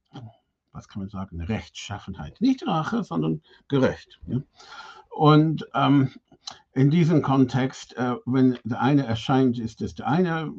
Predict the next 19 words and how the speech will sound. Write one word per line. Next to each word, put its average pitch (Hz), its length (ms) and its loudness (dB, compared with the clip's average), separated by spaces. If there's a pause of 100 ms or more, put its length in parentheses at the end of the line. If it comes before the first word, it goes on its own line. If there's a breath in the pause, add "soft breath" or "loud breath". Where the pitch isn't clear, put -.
(440)
Teil 131 320 2
Gottes, 131 440 -2
und 123 80 0
wenn 117 120 2
der 120 100 2
andere 110 160 0
erscheint, 98 320 -6
der 107 100 -4
andere 147 300 -2
Teil. 131 360 0 (960 soft breath)
Wir 147 160 4
wissen 165 240 2
natürlich 156 580 2
nach 143 280 -2
Julius 139 340 4
Wellhausen 139 760 2
und, 113 360 0
äh, 107 300 -2
seine, 104 600 -2